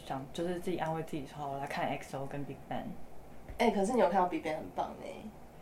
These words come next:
Speaker 1: 但我那时候目的是God Seven啊。好啦，BigBang 也很棒啦。
Speaker 2: 对，之后看不到呢。
Speaker 1: 那场真的，对，真的太精彩了。
Speaker 2: 对啊，那场，那场就是权志龙的头发是玉子烧的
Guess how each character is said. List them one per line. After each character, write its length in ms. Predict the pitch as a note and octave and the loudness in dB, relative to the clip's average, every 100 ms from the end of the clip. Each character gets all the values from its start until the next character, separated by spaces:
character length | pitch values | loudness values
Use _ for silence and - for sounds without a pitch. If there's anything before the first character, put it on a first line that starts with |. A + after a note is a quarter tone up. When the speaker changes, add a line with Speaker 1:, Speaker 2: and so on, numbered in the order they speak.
| - - | -10 8
Speaker 1:
但 100 | G4 | 12
我 120 | C4+ | 12
那 140 | B3+ F4+ | 12 10
时 140 | C#4+ | 8
候 80 | D#4 | 6
目 180 | D#4 D#4 | 6 4
的 200 | D#4 D4 | 4 2
是 80 | |
God 260 | D4+ A3+ A3 | 6 6 6
Seven 560 | A3 G3+ G3 F#3+ D3+ C3+ | 6 4 6 2 0 -4
啊。 240 | B2+ B2+ B2+ - - - - - | -6 -8 -6 -6 -2 -2 -4 2
好 160 | F#3 F#3 | 10 12
啦， 260 | G3+ F#3+ F#3 | 12 12 12
BigBang 260 | A#3 B3+ | 10 10
也 120 | G#3+ | 10
很 160 | F#3+ D3+ | 10 8
棒 320 | - D#3+ - | 12 12 10
啦。 180 | E2+ - - | 2 0 4
Speaker 2:
对， 160 | G#3+ G#3 | 6 8
之 140 | A3 | 10
后 140 | A#3 | 12
看 180 | G#3+ G3+ F3 | 12 12 12
不 80 | |
到 260 | E3 E3+ E3 | 12 12 12
呢。 60 | - | 12
Speaker 1:
那 220 | - - | 12 12
场 0 | |
真 20 | |
的， 60 | E3 | 12
对， 80 | G3 | 10
真 80 | |
的 140 | F#3 E3+ - | 6 6 4
太 100 | F#3 | 2
精 260 | E3 D3+ | 2 -2
彩 120 | D#3 D#3 | 0 -2
了。 320 | - - G#3 - | -2 -4 -6 -2
Speaker 2:
对 100 | G3+ | 6
啊， 300 | F3 D#3 D3 G3+ | 8 8 2 0
那 160 | - F#4 | 10 12
场， 240 | - G3+ | 12 12
那 160 | - D#4 | 12 12
场 180 | B3+ F3 | 12 10
就 80 | G#3 | 8
是 480 | A#3 A3+ F#3+ E3 - - | 8 10 10 8 0 -2
权 180 | F3+ F#3 | 0 2
志 200 | A3 F#3 | 6 6
龙 160 | D3 | 6
的 80 | C#3 | 4
头 180 | D3 C#3+ | 2 6
发 160 | C#3 | 6
是 400 | C#3 D#3+ D3+ C3+ - | 4 0 -2 -2 -4
玉 160 | D3+ D3+ | -2 -2
子 180 | - - | -4 -6
烧 140 | |
的 80 | - | -4